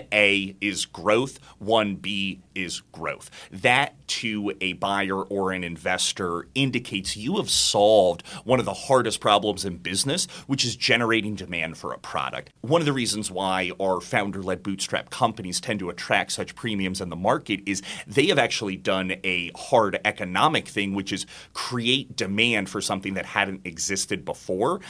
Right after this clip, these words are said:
And that demand speaks to a market that is either underserved or true economic value that people are willing to pay for. And so cannot emphasize enough that growth metric being critical.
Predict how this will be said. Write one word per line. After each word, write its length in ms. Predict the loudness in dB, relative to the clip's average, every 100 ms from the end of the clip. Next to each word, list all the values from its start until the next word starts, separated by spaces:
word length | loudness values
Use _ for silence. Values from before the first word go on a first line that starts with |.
| -14 -2
And 140 | 2
that 140 | 2 2
demand 420 | 0 2 2 2
speaks 560 | 0 -2 -6 -4 0 0
to 340 | 0 -2 -2 -8 -6
a 80 | 0
market 360 | 4 4 2 -2
that 120 | -4
is 120 | -4
either 180 | -4 -2
underserved 720 | -2 -4 -2 0 2 2 2 0
or 140 | -2
true 440 | -2 -4 -2 0 2 2
economic 540 | 0 0 -2 -2 -8
value 680 | -12 -2 0 0 0 -4 -6 -8 0
that 120 | 0
people 340 | 2 -4 0 0
are 60 |
willing 360 | 0 -2 -4 -8
to 180 | -12 -14
pay 400 | -14 -4 -2 -2
for. 360 | -6 -6 -6 -8 -12 -6
And 160 | -2 0
so 400 | 2 2 2 -2
cannot 600 | -6 0 2 2 2 0 0
emphasize 560 | -4 -2 0 2 0
enough 360 | 0 0 0 0
that 180 | -4 -2
growth 360 | -2 -2 0
metric 340 | -2 -4 -6 -6
being 200 | -6 -8
critical. 600 | -2 0 0 -4 -6